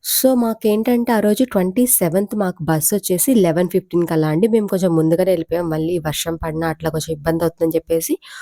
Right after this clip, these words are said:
almost టెన్ థర్టీ, టెన్ ఫార్టీ ఫైవ్ కల్లా మేము ఆ-, ఇక్కడ రీచ్ అయిపోయాము. So, exactly అది కరెక్ట్ టైంకే వచ్చిందండి, లెవెన్ ఫిఫ్టీన్ or లెవెన్ ట్వంటీ ఆ టైంకి అయితే కరెక్ట్గా బస్ అయితే వచ్చింది.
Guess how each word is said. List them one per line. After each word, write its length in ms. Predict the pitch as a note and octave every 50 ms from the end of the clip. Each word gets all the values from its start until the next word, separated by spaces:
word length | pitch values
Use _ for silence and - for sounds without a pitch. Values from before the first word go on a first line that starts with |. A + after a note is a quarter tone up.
| - - - -
almost 440 | - F#3+ F#3+ F3+ F#3+ F#3+ F#3+ F#3+ - -
టెన్ 180 | F#3 F3 E3+ E3
థర్టీ, 240 | - F3 E3 F#3
టెన్ 200 | E3+ F3+ E3+ E3
ఫార్టీ 260 | D#3 - F3 D#3+ - -
ఫైవ్ 140 | - E3+ E3
కల్లా 140 | - G3 A#3
మేము 240 | A#3 A#3 A3 G3 F3
ఆ-, 120 | E3+ E3+ - _
ఇక్కడ 180 | - - G3 - -
రీచ్ 240 | E3+ E3 D#3 - -
అయిపోయాము. 520 | E3+ E3 - E3 D#3 D3+ D3 C#3+ D3+ F#3+ C#4+ F#4 - _ _ - - - - _ _ _ _ _ _ _ _ _ _ _ _ _ _
So, 220 | - - - - A#3+ A#3+ A3+ -
exactly 500 | - F3 D3+ D3+ G3 F#3 F#3 F#3+ G3+ G#3+
అది 140 | G#3+ G3 G3 G3
కరెక్ట్ 260 | F#3 E3 D#3 - - F#3
టైంకే 320 | - F3 E3 D#3+ E3 - F3+
వచ్చిందండి, 460 | E3 D#3 - - D#3 D#3 D3+ D3 F3+
లెవెన్ 340 | E3+ E3 D#3+ D3+ D#3+ D#3+ D#3+
ఫిఫ్టీన్ 460 | D#3 - D#3 - - E3+ E3 E3 E3 E3 E3 D#3+ - - _ _ _ -
or 140 | F3 E3+ D#3+ D3+ D#3+ D#3+ - - E3
లెవెన్ 320 | E3 E3 D#3+ D3+ D#3+ D#3+
ట్వంటీ 300 | - E3 D#3 D3 - D#3 - -
ఆ 100 | D#3 D#3 E3
టైంకి 360 | E3 - F3 E3+ E3+ E3 -
అయితే 180 | E3+ E3 - B3+
కరెక్ట్గా 400 | B3+ - E3 C#3+ - - E3 F#3
బస్ 260 | E3 C#3 D3 D3 - -
అయితే 220 | D#3+ D#3 - F3+
వచ్చింది. 480 | E3 D#3 D#3+ - - C#3+ C#3 C#3+ F3+ B3+